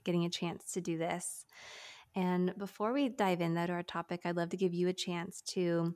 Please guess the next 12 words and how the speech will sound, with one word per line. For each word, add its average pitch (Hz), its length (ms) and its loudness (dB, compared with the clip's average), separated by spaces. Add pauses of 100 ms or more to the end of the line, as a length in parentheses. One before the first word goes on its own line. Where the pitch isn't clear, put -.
(440)
introduce 226 420 4
yourself 196 520 0
to 202 120 -2
the 190 100 0
listener, 180 760 2 (520)
who - 120 -2
you 226 220 6
are, 190 600 4
what 185 220 2
lights 190 340 0
you 190 200 4
up, - 420 0